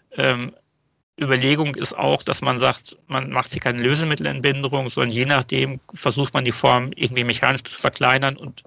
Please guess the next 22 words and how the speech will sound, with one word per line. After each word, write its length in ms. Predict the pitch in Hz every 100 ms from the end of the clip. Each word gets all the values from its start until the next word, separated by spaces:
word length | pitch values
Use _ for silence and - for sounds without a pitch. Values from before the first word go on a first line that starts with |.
| -
äh, 60 | 131 - -
zerk-, 360 | - - -
zerkleinern 640 | - 135 - 120 135 147 135 - - - - -
und 100 | 139
zum 180 | - 127
Fil-, 160 | 135 151
Filament 760 | 139 123 123 143 135 123 117
wieder 180 | 143 165
zu 140 | -
verwenden, 560 | 117 107 117 123 - 156
weil, 680 | 139 127 - 151 143 - - - 147
ähm, 420 | 143 131 131 - -
um 160 | 135
auch 180 | 123 -
hier 360 | 139 143 143 -
Abfall 340 | - - 143
zu 120 | 139
vermeiden, 760 | 135 117 110 113 117 123 135 127
weil 440 | 127 - - 151 143 -
Gewicht 400 | 117 123 - -
ist 160 | - -
Gold. 400 | 143 143 -